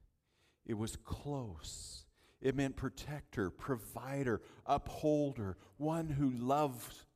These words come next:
me. So he, so he, he f-, puts an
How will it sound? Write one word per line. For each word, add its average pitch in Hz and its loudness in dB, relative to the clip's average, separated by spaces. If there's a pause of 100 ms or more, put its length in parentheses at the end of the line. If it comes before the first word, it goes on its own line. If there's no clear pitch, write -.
me. 82 -6 (2750)
So 135 -6
he, 131 -2 (280)
so - -8
he, 127 -4 (340)
he 117 -4
f-, - -10 (180)
puts 156 -4
an 127 -2